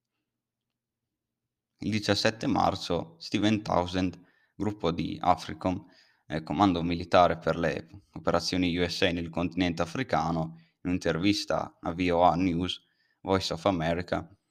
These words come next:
ha dichiarato che i vertici del gruppo Wagner stanno richiamando molti dei mercenari presenti in Libia e in altri paesi africani per spostarli soprattutto in Ucraina.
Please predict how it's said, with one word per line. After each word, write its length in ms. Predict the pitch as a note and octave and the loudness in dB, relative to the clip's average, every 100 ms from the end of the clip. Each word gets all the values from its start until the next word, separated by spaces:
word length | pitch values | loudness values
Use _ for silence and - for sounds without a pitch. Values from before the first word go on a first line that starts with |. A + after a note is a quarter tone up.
| _ | _
ha 60 | G#2 | -6
dichiarato 540 | A2 C3 D3 E3+ F2+ | 0 4 4 2 -4
che 100 | - | -4
i 100 | E2 | -2
vertici 460 | F2+ G#2 - F#2+ E2+ | 4 4 2 -4 -4
del 160 | E2+ | -4
gruppo 320 | F2 F#2+ - G2+ | -2 -4 -2 2
Wagner 600 | F2+ E2+ F2+ F2 - _ | 4 4 0 -2 -6 _
stanno 360 | - - G2 F2+ | 0 4 4 2
richiamando 680 | F#2 B2+ F#2+ E2+ F#2 F2+ | 0 2 2 2 2 0
molti 340 | E2+ F#2 F#2+ F2 | 0 -2 -2 -2
dei 120 | F2 | 0
mercenari 500 | F2 F2+ F2 F2+ E2+ | 0 -2 0 0 0
presenti 480 | E2 F2 F2+ - G#2 | -2 -4 -4 -2 -2
in 120 | E2+ | 0
Libia 400 | E2+ E2 F2 E2+ - _ _ | -2 -2 -2 -2 -8 _ _
e 80 | F#2 | 2
in 80 | |
altri 240 | F2+ - F#2 | 2 2 0
paesi 300 | A2 F#2+ F2 | 2 2 0
africani 500 | - A#2 D#2 E2 F2+ | -4 -4 0 2 0
per 180 | E2 E2 | -4 -6
spostarli 540 | E2+ F2 - E2+ F2 | -8 -6 -2 -2 -2
soprattutto 560 | - E2+ F2 - E2 - | -6 -6 -6 -6 -10 -8
in 100 | D#2+ | -4
Ucraina. 560 | - G#2 E2+ E2+ E3 | 4 6 6 0 -8